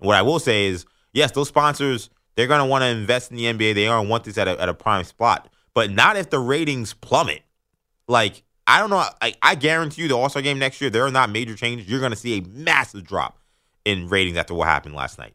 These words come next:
No question. It's the biggest story in sports, how terrible that thing was. So keep playing around. You know, F around and find out, N B A,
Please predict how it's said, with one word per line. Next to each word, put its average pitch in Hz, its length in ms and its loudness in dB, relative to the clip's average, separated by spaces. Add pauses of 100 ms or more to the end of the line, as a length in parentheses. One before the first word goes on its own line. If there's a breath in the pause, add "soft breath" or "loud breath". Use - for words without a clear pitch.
No 117 240 -2
question. 85 300 0
It's 85 100 -14
the 82 80 -12
biggest 113 240 -6
story 101 260 -6
in 76 60 -14
sports, - 340 -10 (240)
how 85 120 0
terrible 90 340 -2
that 78 140 -6
thing 71 160 -10
was. 65 280 -18 (380)
So 110 460 2 (640)
keep 233 220 -6
playing 214 220 2
around. 165 400 2 (200)
You 139 100 -4
know, 131 400 0 (400)
F 196 160 0
around 196 260 0
and 170 100 -2
find 170 260 2
out, 135 180 4
N 101 120 -2
B 95 160 0
A, 92 140 0